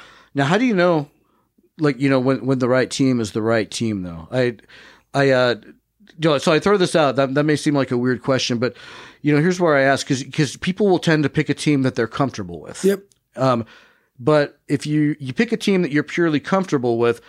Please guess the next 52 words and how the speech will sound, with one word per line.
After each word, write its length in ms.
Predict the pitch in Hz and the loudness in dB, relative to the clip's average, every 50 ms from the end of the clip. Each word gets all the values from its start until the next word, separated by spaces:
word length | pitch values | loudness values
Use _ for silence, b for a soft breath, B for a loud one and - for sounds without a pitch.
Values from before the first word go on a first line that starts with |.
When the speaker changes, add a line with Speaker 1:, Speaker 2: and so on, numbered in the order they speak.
| b b b | b b b
Speaker 1:
that 160 | - 139 127 | 0 0 2
may 120 | 131 139 143 | 2 2 2
not 180 | 143 143 135 | 2 2 2
be 120 | 135 135 135 | 2 0 0
a 60 | 127 | 0
team 420 | - - - 151 143 135 131 123 | -2 -2 -2 0 0 0 0 0
that 260 | 113 110 107 107 - - | 0 0 0 -2 -2 -2
challenges 600 | - 165 151 139 117 110 98 - 90 82 - 78 | 0 0 2 2 0 -2 -4 -8 -10 -10 -10 -12
you. 140 | 76 - - | -12 -6 -6
Speaker 2:
Right. 260 | 165 127 107 - - B B B B B B B B B - | -4 -4 -4 -8 -12 B B B B B B B B B -4
Speaker 1:
And 420 | 139 131 131 127 127 123 117 104 B B B B B B | -2 0 2 2 2 0 -2 -6 B B B B B B
so 220 | - - 156 143 | -4 0 0 2
there, 140 | 127 139 131 | 2 0 -2
there 240 | 120 113 - 143 139 | -2 -2 -2 -2 -2
does 340 | 117 113 151 156 156 139 147 | 0 0 2 2 2 2 0
need 120 | 151 135 | -2 -2
to, 100 | 135 - - | -2 -4 -2
I, 280 | 139 143 113 113 117 139 | -2 -2 -2 -2 -2 -2
I, 120 | 139 113 _ _ | -2 -2 _ _
you 180 | 175 165 151 147 | -2 -2 2 2
know, 100 | 139 131 | 2 2
probably 440 | - 170 170 165 160 156 156 151 | 2 2 2 2 2 2 2 2
your 100 | 135 135 | 2 2
first 260 | 127 - 147 139 - - | 0 0 -2 -2 0 0
time 180 | 143 135 131 | 0 0 0
starting 380 | 120 - 147 139 135 131 131 131 | 0 0 0 0 2 2 2 2
off, 240 | 131 131 123 - 113 | 2 0 0 0 -2
yeah, 160 | 107 95 95 | -2 -2 -2
go, 300 | - - 117 113 110 117 _ | -2 -2 -2 -2 -2 -8 _
go 100 | - 143 | -2 0
with 160 | 131 123 120 - | 0 0 0 -4
the 60 | - | -4
team 200 | - 127 117 107 | -4 -2 -2 -2
you're 80 | 104 | -2
comfortable 440 | - - 110 101 - 101 95 101 101 | -4 -6 -6 -6 -6 -8 -4 -4 -2
with. 160 | 104 104 - | -2 -4 -4
<laughs> 160 | - 110 95 170 | -6 -2 0 2
Speaker 2:
Right, 260 | 160 135 123 165 110 | 2 2 2 0 0
Speaker 1:
Because, 340 | 104 - 160 156 - - 151 | 0 -2 -2 -2 -4 -6 -4
Speaker 2:
right. 280 | 151 143 127 120 117 135 | -2 -2 0 0 0 0
Speaker 1:
uh, 80 | 147 - | 0 0
<laughs> 440 | - 190 143 - - - - - - | 0 -2 -2 -4 -8 -12 -16 -20 -12
yeah, 280 | - 117 - - 143 127 | -10 -10 -6 -2 0 0
you 160 | 127 127 139 | 2 2 2
gotta, 260 | 139 127 131 117 107 - B B B B | 2 2 0 -2 -4 -12 B B B B
you're 120 | 135 151 | 0 2
gonna 160 | 143 156 156 147 | 2 2 2 2
be 120 | 143 139 | 2 0
challenged 520 | - - 156 143 139 139 135 131 - - | 2 2 2 4 4 4 2 2 0 0
in 100 | 127 120 | 0 0
other 180 | 127 120 117 107 | 2 2 2 2
ways. 320 | 104 104 104 107 107 - | 2 0 0 0 -2 -4